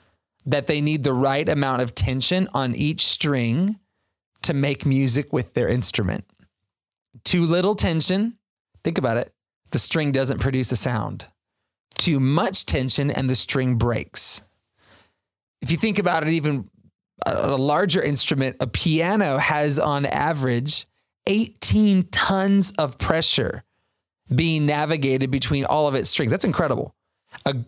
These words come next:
concert grand piano would have up to thirty tons of pressure happening at any given moment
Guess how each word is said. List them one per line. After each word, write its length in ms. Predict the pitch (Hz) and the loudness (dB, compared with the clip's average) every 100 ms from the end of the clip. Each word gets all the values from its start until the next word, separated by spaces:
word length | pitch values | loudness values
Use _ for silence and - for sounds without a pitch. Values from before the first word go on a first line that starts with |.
| - | -4
concert 600 | - 208 214 196 160 139 | 0 2 2 0 0 -2
grand 440 | 143 180 208 214 | -2 0 0 0
piano 520 | - 139 117 110 147 180 _ _ _ _ _ - - | 0 0 0 0 -2 -6 _ _ _ _ _ -6 -2
would 280 | 156 175 160 | 0 0 0
have 400 | 175 151 147 - | 0 0 -2 0
up 240 | 160 - | -2 0
to 240 | - 180 156 | 0 0 0
thirty 720 | - - 185 185 185 170 135 - | -2 -2 2 4 4 2 0 -2
tons 720 | - 165 147 127 117 110 - - - _ | -2 0 0 2 2 2 -2 -6 -20 _
of 160 | 131 - | -4 0
pressure 500 | 131 127 - 50 - _ _ _ _ _ _ _ _ _ _ _ | 0 2 -2 -4 -12 _ _ _ _ _ _ _ _ _ _ _
happening 600 | - 170 175 147 135 127 - | -4 -2 0 0 0 0 0
at 100 | 127 | 0
any 160 | 143 170 | 2 2
given 220 | 190 196 | 2 2
moment 420 | 139 123 123 - | 2 0 -2 -6